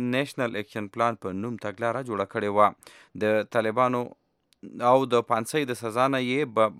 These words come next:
بندي-، بندیز هم پورته کړی و. ولې څېړونکي وایي چې نیول شوي ترهګرو ته پانسي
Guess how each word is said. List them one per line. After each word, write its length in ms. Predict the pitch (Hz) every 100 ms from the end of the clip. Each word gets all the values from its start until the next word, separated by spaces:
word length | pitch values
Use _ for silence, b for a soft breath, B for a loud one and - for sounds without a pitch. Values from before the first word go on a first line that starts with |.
| 85
بندي-، 400 | 107 110 104 117 - 104 110
بندیز 340 | 113 139 -
هم 100 | 127 98
پورته 200 | 101 110 -
کړی 160 | 107
و. 180 | 101 101 - B B B
ولې 160 | 98 98
څېړونکي 380 | - 107 113 107 110
وایي 180 | 135 156
چې 140 | 143
نیول 260 | 131 127 -
شوي 200 | 127 117
ترهګرو 480 | 120 117 117 120 110
ته 160 | 113 107
پانسي 400 | 107 - 120